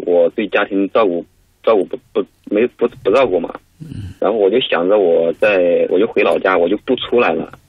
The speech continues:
Speaker 1: 待在家里。他就不同意，就必须要逼着我去办离婚证。
Speaker 2: 啊。
Speaker 1: 后面我没同意办，然后他就起诉到法院了，起诉离婚。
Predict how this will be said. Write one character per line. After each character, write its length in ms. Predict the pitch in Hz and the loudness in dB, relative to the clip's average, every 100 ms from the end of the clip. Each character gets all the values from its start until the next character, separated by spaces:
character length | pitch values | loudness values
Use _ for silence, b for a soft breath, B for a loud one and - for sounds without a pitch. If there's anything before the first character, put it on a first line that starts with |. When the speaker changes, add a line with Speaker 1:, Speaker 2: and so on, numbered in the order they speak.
| _ _ _ _ - | _ _ _ _ -4
Speaker 1:
待 120 | 110 | -2
在 100 | 101 | 0
家 160 | 104 104 | 0 0
里。 180 | 90 - - _ - - - - _ - - - | 0 -4 -12 _ -20 -20 -20 -20 _ -20 -20 -10
他 100 | 110 | -6
就 100 | 104 | -4
不 120 | 98 | -6
同 200 | - 85 | -6 -2
意， 320 | 98 101 82 - _ - | 0 0 -2 -6 _ -8
就 80 | 110 - | -6 -2
必 140 | 277 247 | -2 0
须 100 | 117 | 0
要 80 | 101 - | 0 -2
逼 160 | 123 | 0
着 100 | 113 | 2
我 140 | 90 87 | 4 2
去 120 | - - | -2 -2
办 180 | 107 90 | 0 0
离 100 | 92 | 0
婚 220 | 101 101 | -2 -2
证。 200 | 107 85 - _ - - | -2 -4 -8 _ -10 -6
Speaker 2:
啊。 240 | - - | -4 -2
Speaker 1:
后 60 | 120 | 0
面 160 | 120 87 | 2 2
我 140 | 90 | 2
没 160 | 92 123 | 2 2
同 180 | 95 | 0
意 80 | 113 | 0
办， 260 | 123 104 - _ _ _ _ _ _ _ _ _ _ _ _ - | 0 -2 -4 _ _ _ _ _ _ _ _ _ _ _ _ -4
然 160 | 104 | -2
后 100 | 127 127 | -2 -2
他 100 | 135 | 0
就 140 | 135 131 | 0 0
起 320 | - - 98 | -2 -2 0
诉 80 | 127 | 2
到 120 | 131 | 0
法 180 | - 85 | 0 -2
院 200 | 98 135 | 0 2
了， 240 | 131 80 - _ _ _ _ _ - | 0 -2 -10 _ _ _ _ _ -8
起 160 | - - | -2 0
诉 140 | - 127 | -2 -2
离 140 | 90 | -2
婚。 160 | - | -2